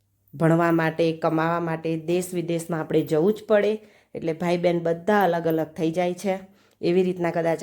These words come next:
આ ચાર ભાઈ બહેન પણ અલગ અલગ દેશ, અલગ અલગ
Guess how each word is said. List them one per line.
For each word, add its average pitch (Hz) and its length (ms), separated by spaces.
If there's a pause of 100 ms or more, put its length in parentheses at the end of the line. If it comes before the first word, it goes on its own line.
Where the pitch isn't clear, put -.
(100)
આ 175 140
ચાર 196 280
ભાઈ 196 260
બહેન 202 320
પણ 185 300 (720)
અલગ 180 240
અલગ 170 240
દેશ, 170 400
અલગ 170 260
અલગ 160 440